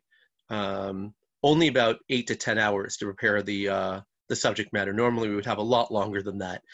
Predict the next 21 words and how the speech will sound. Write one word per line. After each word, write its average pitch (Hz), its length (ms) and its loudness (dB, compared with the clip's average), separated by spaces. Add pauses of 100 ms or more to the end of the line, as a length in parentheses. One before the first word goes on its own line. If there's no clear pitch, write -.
(480)
And, 104 500 0
uh, 104 640 -2 (140)
I 110 80 -6
just 120 240 -4
recall 117 400 2
feeling 113 500 -2
extremely 127 1000 -2
lost 107 640 -2
in 113 120 -4
the 104 80 -2
text. - 460 -6
And - 320 -14
we 117 180 -10 (520)
barely 180 360 6
understood 123 420 2
that 107 140 -6
there 110 100 0
was 107 140 -2
a 104 60 -6
disagreement 104 640 -2
between 104 480 -6